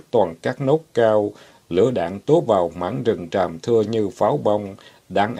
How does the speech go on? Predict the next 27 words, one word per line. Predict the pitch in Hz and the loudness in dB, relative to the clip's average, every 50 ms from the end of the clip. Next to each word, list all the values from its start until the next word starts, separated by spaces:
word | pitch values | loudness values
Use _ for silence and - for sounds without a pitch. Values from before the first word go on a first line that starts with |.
| 135 135 | -4 -2
M | 131 | 0
bảy | 107 95 107 110 - | 0 0 -2 -2 -4
chín | 135 143 180 180 - | -4 -4 -4 -4 -2
bùng | 120 113 113 113 107 98 92 | 0 0 0 0 0 0 4
bùng | 110 110 104 98 98 | 4 4 4 2 2
bùng, | 98 107 104 101 98 87 85 - _ - | 2 4 4 2 -2 -6 -10 -16 _ -2
điểm | 98 101 117 156 151 | 0 0 0 0 0
thêm | 160 139 120 117 104 | -2 -2 0 0 -2
những | 95 95 117 135 | -4 -4 -2 0
nốt | 143 165 185 - | 0 0 0 -2
nhạc | 110 98 92 90 - _ - | -4 -4 -4 -6 -8 _ -4
trầm, | 110 95 90 92 90 85 85 - _ _ _ - | -2 -2 -2 -2 -6 -10 -12 -14 _ _ _ -2
nhưng | 123 135 127 110 101 _ | 0 0 0 -2 -4 _
không | - - 123 117 110 104 | -4 -4 -4 -2 -2 -4
bằng | 98 92 87 87 87 92 | -4 -4 -4 -6 -10 -6
những | 95 92 110 120 - - | -6 -6 -6 -6 -2 0
quả | 92 117 127 104 | 0 0 0 -2
đại | 85 82 87 | -4 -4 -4
bác | 92 110 139 156 - - | -4 -4 -6 -6 -8 -6
bốn | - 123 143 156 156 | -2 -2 -2 0 0
mươi | 139 120 113 | 2 2 2
ly. | 113 113 110 110 104 - _ _ _ _ _ _ - | 2 2 0 0 -2 -6 _ _ _ _ _ _ -2
Cà | - 110 101 | 2 2 2
nông | 92 98 110 120 131 123 120 | 2 2 0 0 0 0 0
bô | 123 123 120 - | 2 2 2 0
phô | - 127 120 117 | 0 2 2 4
đơn | 113 113 113 110 113 | 4 4 2 2 -2